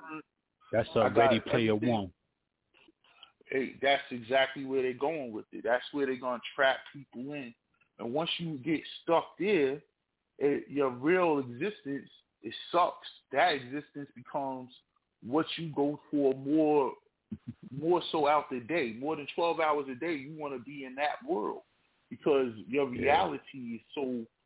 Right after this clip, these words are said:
Speaker 2: you know what I'm saying, so
Speaker 1: The,
Speaker 2: purposeful.
Speaker 1: not react-, yo, the
Speaker 2: You know?
Speaker 1: world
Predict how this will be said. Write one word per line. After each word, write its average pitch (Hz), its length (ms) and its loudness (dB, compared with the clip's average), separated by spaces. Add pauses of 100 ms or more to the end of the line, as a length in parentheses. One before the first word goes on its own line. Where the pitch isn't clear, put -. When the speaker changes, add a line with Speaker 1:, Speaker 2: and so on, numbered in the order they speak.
(320)
Speaker 2:
you 151 80 -2
know 156 60 2
what 147 80 4
I'm 143 160 -4
saying, 143 520 -6 (380)
so 147 80 0
Speaker 1:
The, 131 100 0 (120)
Speaker 2:
purposeful. 117 380 4
Speaker 1:
not 123 200 2
react-, 123 300 4
yo, 160 120 4
the 131 60 -2
Speaker 2:
You 131 80 4
know? 135 120 2
Speaker 1:
world 143 420 2